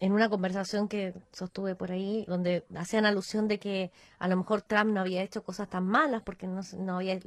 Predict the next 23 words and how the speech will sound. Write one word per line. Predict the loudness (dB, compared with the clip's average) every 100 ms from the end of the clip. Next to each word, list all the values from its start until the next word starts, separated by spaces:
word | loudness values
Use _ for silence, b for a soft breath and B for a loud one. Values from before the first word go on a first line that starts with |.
| -10 -4
iniciado | -2 -2 0 0
guerra | 2 2 2 0 -2
y | -4
qué | -6 -6
sé | -4
yo, | 0 0 -2 _
pero | -2 2 0 -2 _ B B B
el | -4 -2
hecho | -2 -2 -4 -4
de | -4 -2
haber | -2 -2
potenciado | -2 -2 0 -2 -2 -4 -2 2 4 2 -4 -10 _ _ _ -10
el | -6 -4 -6 -10 -18 _ -8
resurgimiento | 0 0 0 -2 -6 -4 -2 0 0 0 -2 -8 -16 -16 _ b -8
o | -4 -2 -2 -4 -4
aumentar | 2 4 4 2 0 0 2 2 -2
el | -4 -2
número, | -2 0 0 -2 -4
¿cierto?, | -10 -8 -8 -8 -10 -10 -10
la | -10 -6
cantidad | -6 -6 -2 2 2
de | 0
personas | -4 -6 -4 -2 -4